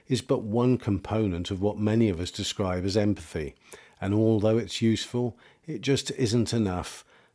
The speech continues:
to just experience or understand a situation from the perspective of others. So while a useful tool for understanding, does it actually motivate us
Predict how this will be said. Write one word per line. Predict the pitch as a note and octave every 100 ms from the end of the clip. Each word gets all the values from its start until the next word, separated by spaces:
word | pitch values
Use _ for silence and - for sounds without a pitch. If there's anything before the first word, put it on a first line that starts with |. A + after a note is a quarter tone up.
| -
to | F#2+
just | G#2 A2 -
experience | - - B2+ C3 B2 -
or | G#2
understand | G2+ F#2 - B2 A#2 B2
a |
situation | A2 - G2 - F#2 F2+ - G2+
from | - G2
the | G2
perspective | F#2 G2 - F2+ - - D#2+
of | F2 E2+
others. | F2+ D#2 D2 - - _ _ _ _ _ - - - _
So | - G#2
while | G2 G2+ A2+
a | A2
useful | G2+ B2 A#2 B2+
tool | A2+ - A#2+
for | G2+ A#2+
understanding, | G#2 G2+ - - F#2+ E2+ E2+ E2+ - - -
does | - E3+
it | G3+
actually | D3+ D3+ - C3+
motivate | A2+ A2 G#2 - E2 D#2+ D2+ A#2
us | - -